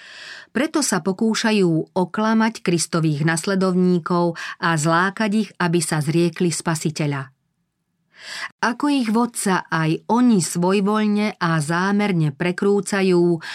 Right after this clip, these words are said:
a zneužívajú výroky písma.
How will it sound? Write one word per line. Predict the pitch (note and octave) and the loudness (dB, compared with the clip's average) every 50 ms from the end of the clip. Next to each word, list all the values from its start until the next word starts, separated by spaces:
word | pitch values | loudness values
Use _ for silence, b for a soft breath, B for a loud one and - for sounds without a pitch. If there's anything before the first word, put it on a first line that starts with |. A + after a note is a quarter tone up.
| B B | B B
a | B - E3+ E3 | B -2 0 0
zneužívajú | D#3 D3 E3 F3 G3 A3 A3+ A3+ G#3+ F#3+ G#3 G#3 G3+ F#3 F#3+ F3+ F3+ E3+ D#3 D3+ D3 C#3 | 0 2 2 2 2 2 2 2 2 0 0 0 2 2 2 2 2 2 2 0 0 0
výroky | D#3+ F3 F3+ F#3+ F#3+ F#3 F3+ - - F3+ E3 | 2 2 2 2 2 0 -2 -2 -2 -2 -2
písma. | - E3+ E3 E3 D#3 D#3 - - D#3 D3 C#3 C3 - | 0 0 0 0 0 -2 -2 -2 -2 -2 -2 -6 -10